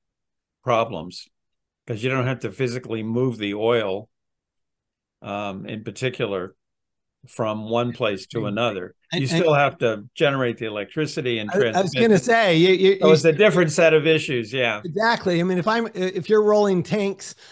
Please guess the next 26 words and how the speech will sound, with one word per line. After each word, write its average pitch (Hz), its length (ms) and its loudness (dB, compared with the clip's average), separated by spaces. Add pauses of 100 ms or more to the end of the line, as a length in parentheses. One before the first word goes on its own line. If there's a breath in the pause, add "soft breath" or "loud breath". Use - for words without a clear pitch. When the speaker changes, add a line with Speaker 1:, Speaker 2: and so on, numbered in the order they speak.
(240 loud breath)
Speaker 2:
um, 160 280 0
across 185 640 -2
the 170 120 -2
Ukraine 180 520 -2
or 160 120 -2
you're 180 160 0
flying 180 380 -6
a 156 60 -8
plane, 196 500 -2 (200 loud breath)
you've 185 240 -2
gotta 180 280 0
have 170 260 -4
the 156 80 -4
electricity, 170 960 -2
and 156 640 -8
of 165 140 -8
course, 165 240 2
that's 156 280 -2
gonna 156 180 0
be 151 100 0
the 147 80 -2
first 151 320 -4
thing 156 220 -2
that 143 140 -6
the 147 140 -4
opposition 143 720 -2